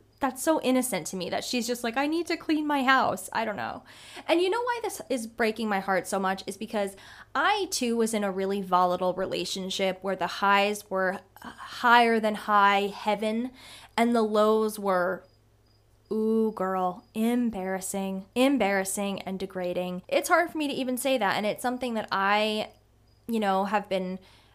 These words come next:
away from the situation for a while, and I still am working through it with myself and going over things that happened in the past and getting really angry at him and getting really angry at myself and, and, you know, still dealing with it.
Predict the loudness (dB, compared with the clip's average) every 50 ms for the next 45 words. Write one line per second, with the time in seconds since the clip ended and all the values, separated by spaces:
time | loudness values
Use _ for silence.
0 | _ -4 -2 0 0 0 0 0 -2 -4 -4 -4 -2 -4 -4 -6 -4 -4 -4 -4
1 | -2 -4 -6 -6 -4 -2 -2 -2 -2 0 0 2 2 2 2 2 2 2 2 0
2 | 0 -2 -4 -2 -2 -2 -2 -4 -6 -6 -4 -2 0 0 -2 -2 -4 -4 -6 -6
3 | -8 -10 -10 -10 -8 -6 -4 -2 0 0 0 -2 -4 -6 -8 -8 -8 -6 -6 -6
4 | -6 -4 -4 -2 -2 0 0 -2 -4 -6 -8 -8 -6 -4 -4 -4 -4 -4 -4 -4
5 | -6 -6 -6 -6 -8 -8 -8 -8 -10 -6 -4 -2 -2 -2 -4 -6 -6 -6 -8 -8
6 | -8 -6 -4 -2 -2 -2 -4 -6 -8 -10 -8 -8 -8 -10 -14 -18 -20 -20 -20 -20
7 | _ -2 0 0 0 0 0 -2 -2 -2 -4 -6 -4 -4 -4 -4 -2 -4 -4 -4
8 | -2 -2 -4 -4 -4 -6 -6 -4 -4 -6 -6 -8 -8 -8 -10 -10 -10 -10 -8 -6
9 | -6 -6 -6 -4 -2 -2 0 2 2 2 2 2 0 -4 -4 -4 -4 0 2 2
10 | 2 2 0 -2 -6 -6 -6 -6 -6 -6 -6 -6 -6 -8 -8 -8 -4 -4 -4 -4
11 | -4 -6 -6 -4 -4 -4 -4 -4 -2 -2 -2 -2 -2 -4 -6 -4 -4 -4 -4 -4
12 | -8